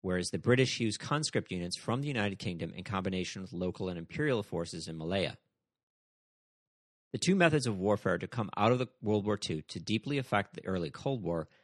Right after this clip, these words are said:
were blitzkrieg or mechanized warfare and partisan or guerrilla warfare. Blitzkrieg revolutionized World War Two in Europe. Blitzkrieg was a method of warfare by which tanks and motorized infantry, supported by close air support,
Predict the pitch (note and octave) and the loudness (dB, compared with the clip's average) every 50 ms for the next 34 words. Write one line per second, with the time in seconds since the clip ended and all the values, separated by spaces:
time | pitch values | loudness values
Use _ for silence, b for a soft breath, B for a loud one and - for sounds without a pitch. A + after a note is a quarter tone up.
0 | b b b - G#2 F#2 - A#2+ C3 B2+ - - - C3+ B2+ B2+ A#2+ - - F#2 | b b b -6 -2 2 4 2 2 2 0 0 2 2 2 2 0 -2 -4 -4
1 | F2 F2+ G2+ G#2+ - A2 G#2+ G#2 G2 - - E2+ F2 E2+ D#2+ - F#2 E2 D#2+ D#2+ | -2 0 0 2 2 2 2 2 0 -2 -2 -2 -2 -2 -2 -2 -2 -2 0 -2
2 | D2 - - F#2+ F2 E2 - - - G#2+ A2+ A2+ G#2+ - - A#2+ A2+ - - - | -4 -4 -6 -6 -8 -8 -4 0 2 2 2 2 0 -2 -4 -6 -6 -6 -6 -6
3 | F#2 F2 - F2 F#2+ A#2+ C3+ A2 E2+ D#2+ E2 D#2+ - - - - - - - - | -6 -4 -2 2 4 4 6 4 2 0 -4 -6 -8 -8 -8 -8 -8 -8 -10 -16
4 | _ _ _ _ _ _ _ _ _ _ _ _ _ _ _ _ _ _ _ _ | _ _ _ _ _ _ _ _ _ _ _ _ _ _ _ _ _ _ _ _
5 | _ - D3 D#3+ D3+ - - D3 C#3 C#3 B2+ G#2 - - F#2+ G#2 A#2 C3 B2+ A2+ | _ 4 4 4 4 2 2 2 2 2 2 0 -4 0 2 4 4 4 4 2
6 | A#2+ A#2 - A2 G2+ G2 F#2 F#2 F#2 - F2 F2+ F#2+ F#2+ F#2 F2 F2 E2+ E2 - | 2 2 0 0 0 2 2 0 -2 -2 -4 -2 -2 0 0 0 -2 -2 -2 -2
7 | - G2+ E2+ D#2+ D#2+ - - F2 F2 E2+ F2 F2+ E2 - - - _ _ _ _ | -2 -2 -2 -2 -2 -4 -6 -6 -6 -4 -2 -2 -2 -4 -6 -10 _ _ _ _
8 | _ _ _ _ _ G#2+ A#2 - - - C#3+ C3 A2 A2+ A2+ G#2 G#2+ G2+ G2 G2 | _ _ _ _ _ 2 2 2 2 2 2 2 2 2 0 2 2 2 2 2
9 | G#2 A2 - B2+ A#2+ A2+ G2+ E2+ F2 F2+ F2+ - - F#2 F2 F2 D#2 - E2+ E2+ | 2 2 2 0 0 0 0 0 0 0 0 2 2 0 0 0 0 -2 -2 -2
10 | E2+ E2+ D#2+ - - - - B2 A#2 A#2+ B2+ - - F2+ F#2 F2+ F#2+ G#2+ A#2+ B2 | -2 -2 -4 -6 -4 -2 0 2 2 0 0 -2 -6 -6 -4 0 2 4 4 6
11 | A#2+ A#2+ A#2 A2 F#2+ - A2 G#2+ G2+ F#2+ - - F2+ E2 F2+ - - - F2+ - | 6 4 4 2 0 -2 -4 -4 -4 -6 -4 -4 -4 -4 -4 -4 -6 -6 -8 -4
12 | - A#2 G#2+ G#2 G2+ F2 F2+ E2+ - - - - B2 C#3+ D3+ - - A2+ A#2 B2 | 0 2 2 2 2 2 0 -2 -2 -4 -2 -2 0 0 -2 -2 0 2 2 2
13 | - - F#2+ - - D#2+ D#2+ D#2+ - | 2 -2 -4 -4 -4 -2 -2 -4 -6